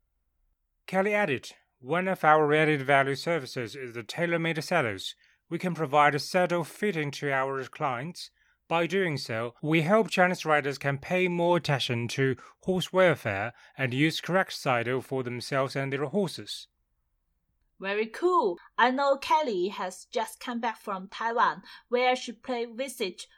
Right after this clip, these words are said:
Speaker 2: to several local equestrian clubs. So she's definitely the person to contact if you want to get to know more about equestrian sports in Taiwan.
Speaker 1: Interesting.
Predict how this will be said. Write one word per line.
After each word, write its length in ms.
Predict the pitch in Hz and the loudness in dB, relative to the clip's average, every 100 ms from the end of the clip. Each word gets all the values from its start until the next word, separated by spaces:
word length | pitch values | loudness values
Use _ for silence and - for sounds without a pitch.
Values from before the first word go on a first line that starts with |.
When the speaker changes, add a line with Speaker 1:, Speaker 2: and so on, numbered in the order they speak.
| _ | _
Speaker 2:
to 100 | - | -8
several 460 | 214 - 262 262 254 | -6 0 2 4 2
local 420 | 254 247 - 254 220 | 2 0 -2 -4 -4
equestrian 460 | 190 220 202 247 | -8 -8 -6 -6
clubs. 500 | 247 302 - - - - _ _ - | 0 2 2 -2 -16 -18 _ _ -12
So 360 | - 294 285 | 2 4 4
she's 300 | 294 247 330 | 2 -4 -4
definitely 540 | - 277 277 294 277 254 | -2 -4 -4 -8 -6 -8
the 60 | |
person 460 | 254 285 269 269 254 | -6 -6 -6 -6 -4
to 100 | 254 | -6
contact 680 | 240 277 262 247 220 - - | -6 -4 -4 -4 -6 -6 -12
if 120 | 226 208 | -10 -10
you 220 | 220 226 | -6 -8
want 400 | 233 240 240 233 | -4 -2 -2 -2
to 80 | 240 | -6
get 360 | 214 254 247 - | -6 -4 -4 -6
to 80 | 226 | -4
know 260 | 226 233 | 0 0
more 320 | 226 240 254 - | 2 2 0 -2
about 380 | 202 190 190 - | -2 2 0 -2
equestrian 480 | 202 262 254 269 | -6 -6 -6 -6
sports 460 | 240 - 226 - - | -8 2 2 2 -6
in 200 | 208 214 | -8 -6
Taiwan. 560 | 214 240 220 214 165 - _ _ _ _ _ _ - | -4 0 2 4 2 -4 _ _ _ _ _ _ -6
Speaker 1:
Interesting. 540 | 185 220 226 156 104 | -4 -4 -4 -4 -4